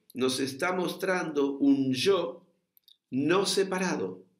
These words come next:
un yo que no lleva calificativos,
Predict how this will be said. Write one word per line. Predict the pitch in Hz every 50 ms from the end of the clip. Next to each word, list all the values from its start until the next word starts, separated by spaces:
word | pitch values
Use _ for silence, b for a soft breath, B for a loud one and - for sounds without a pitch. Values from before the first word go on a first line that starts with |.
| _ _ _ _ _ b b b b b b b b b b b b -
un | 170 170 170 160 156
yo | 139 165 175 175 180 190 185 185 - - - -
que | 139 139
no | 139 160 170 160
lleva | 147 160 170 175 175 180 175 -
calificativos, | 151 139 139 139 127 - 139 131 127 123 120 - - 175 175 139 - - - - - - _